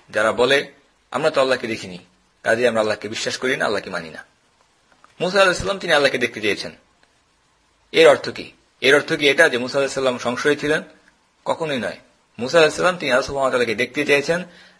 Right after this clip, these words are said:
যেন তিনি সেই উত্থিত হতে পারেন যে পর্যায়ে তিনি আল্লাহ সুবহানাহু ওয়া তাআলাকে দেখার ইচ্ছাকে পূরণ করতে পারবেন। কারণ একজন ঈমানদারের জন্য এটাই হচ্ছে সর্বশ্রেষ্ঠ আনন্দের বিষয়,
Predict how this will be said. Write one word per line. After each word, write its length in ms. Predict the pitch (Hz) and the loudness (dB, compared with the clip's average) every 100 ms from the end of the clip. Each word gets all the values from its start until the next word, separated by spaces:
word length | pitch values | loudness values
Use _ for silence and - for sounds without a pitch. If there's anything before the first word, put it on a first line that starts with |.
| _ | _
যেন 320 | 107 143 143 - - _ | 2 4 4 -2 -10 _
তিনি 220 | 123 131 | -6 -4
সেই 260 | - 123 113 - | -2 -2 -2 -8
উত্থিত 260 | - - | -12 -6
হতে 180 | 131 123 | -4 2
পারেন 280 | 120 113 104 - _ _ _ _ | 4 4 0 -12 _ _ _ _
যে 160 | 107 127 | -2 0
পর্যায়ে 460 | 131 117 120 117 | 2 2 4 4
তিনি 200 | 110 107 | 2 -2
আল্লাহ 160 | 104 110 | -2 -2
সুবহানাহু 180 | 127 131 | -4 -2
ওয়া 80 | 131 | 0
তাআলাকে 380 | 135 127 120 | 2 0 -2
দেখার 320 | 104 107 120 113 | -2 -2 -2 -10
ইচ্ছাকে 300 | 113 147 143 | -12 -12 -8
পূরণ 220 | 110 104 | -8 -6
করতে 220 | 95 90 | -8 -4
পারবেন। 280 | 87 82 - _ _ _ _ _ _ _ _ | -4 -4 -12 _ _ _ _ _ _ _ _
কারণ 280 | 113 127 135 - - _ - | 4 4 4 -8 -20 _ -12
একজন 260 | 107 117 110 | -6 -4 -2
ঈমানদারের 480 | 127 160 156 139 | 0 2 4 4
জন্য 380 | 127 135 143 165 _ _ _ _ _ - | 2 -4 -6 -10 _ _ _ _ _ -4
এটাই 220 | 123 147 | 2 2
হচ্ছে 440 | 135 - 113 98 - _ _ _ _ - | 0 -8 -8 -8 -14 _ _ _ _ -4
সর্বশ্রেষ্ঠ 560 | 127 120 - 160 - 110 | -2 -2 -2 -2 -4 -8
আনন্দের 400 | 107 131 123 101 | -6 -4 -6 -6
বিষয়, 300 | 95 82 | -8 -8